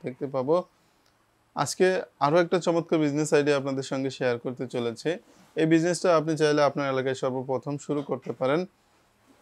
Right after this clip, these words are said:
আজকে যে বিজনেস আইডিয়াটা বলবো সেটা হচ্ছে প্লাস্টিক রিসাইক্লিং বিজনেস।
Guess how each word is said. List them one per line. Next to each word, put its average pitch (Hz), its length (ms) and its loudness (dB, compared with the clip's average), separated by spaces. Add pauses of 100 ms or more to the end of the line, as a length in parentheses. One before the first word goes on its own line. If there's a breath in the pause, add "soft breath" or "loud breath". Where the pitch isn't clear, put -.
আজকে 147 240 0
যে 185 80 0
বিজনেস 175 320 0
আইডিয়াটা 156 380 4
বলবো 135 440 0 (340)
সেটা 151 260 2
হচ্ছে 156 280 2
প্লাস্টিক 147 680 0
রিসাইক্লিং 139 640 0
বিজনেস। 113 480 -6